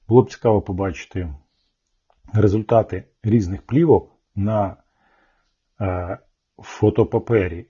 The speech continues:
як це все виглядає. Ну, те, що вас цікавить, це дуже добре. Я надіюся, що мої розповіді допоможуть вам повністю зробити це все самостійно і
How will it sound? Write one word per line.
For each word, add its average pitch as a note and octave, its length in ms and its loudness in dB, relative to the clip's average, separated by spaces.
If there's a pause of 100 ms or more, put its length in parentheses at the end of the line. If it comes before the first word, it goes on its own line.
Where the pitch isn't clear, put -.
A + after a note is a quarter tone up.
як G#2 280 -4
це - 140 -8
все G#2+ 220 -4
виглядає. E2+ 720 -6 (1600)
Ну, D3+ 380 6 (100)
те, C#3 200 6
що C3+ 300 0
вас C3 340 4
цікавить, C#3+ 500 4
це A2+ 100 -2
дуже A2+ 260 0
добре. G2 500 0 (180)
Я G2+ 280 2
надіюся, C3 460 0
що - 160 -6
мої A#2+ 220 2
розповіді A2+ 680 4
допоможуть G#2+ 600 -2
вам G#2+ 180 0
повністю C3 680 6
зробити G2 480 0
це - 180 -6
все G2 240 -8
самостійно G#2+ 840 2 (480)
і G#2+ 420 4